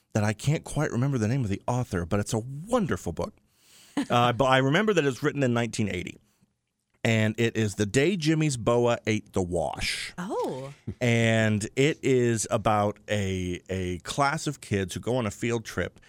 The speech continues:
Speaker 1: And by golly, Jimmy decided to bring his pet boa constrictor. And that pet boa constrictor gets into all sorts of exciting accidents on the farm. Um, he's eating laundry. He's not really eating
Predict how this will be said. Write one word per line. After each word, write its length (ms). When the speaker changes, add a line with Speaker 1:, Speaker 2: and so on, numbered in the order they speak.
Speaker 1:
And 180
by 200
golly, 340
Jimmy 380
decided 440
to 80
bring 240
his 140
pet 260
boa 220
constrictor. 560
And 580
that 240
pet 200
boa 240
constrictor 440
gets 200
into 160
all 260
sorts 920
of 640
exciting 960
accidents 580
on 160
the 80
farm. 480
Um, 460
he's 220
eating 320
laundry. 400
He's 180
not 160
really 220
eating 420